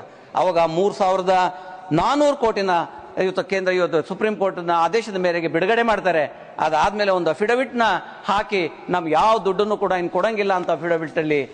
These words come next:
ಹೇಳ್ತಾರೆ ಸರ್. ಸರ್, ಈ ತರ ಆದ್ರೆ ಯಾವತ್ತೂ ಕೂಡ ಕರ್ನಾಟಕಕ್ಕೆ ಇವತ್ತು ಅನ್ಯಾಯ ಮಾಡಿದ್ರೆ ಒಂದು ಪ್ರೋಗ್ರೆಸಿವ್ ಸ್ಟೇಟ್ ಸರ್.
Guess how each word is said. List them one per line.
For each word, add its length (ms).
ಹೇಳ್ತಾರೆ 360
ಸರ್. 200
ಸರ್, 140
ಈ 60
ತರ 160
ಆದ್ರೆ 460
ಯಾವತ್ತೂ 520
ಕೂಡ 220
ಕರ್ನಾಟಕಕ್ಕೆ 680
ಇವತ್ತು 240
ಅನ್ಯಾಯ 320
ಮಾಡಿದ್ರೆ 340
ಒಂದು 180
ಪ್ರೋಗ್ರೆಸಿವ್ 520
ಸ್ಟೇಟ್ 300
ಸರ್. 200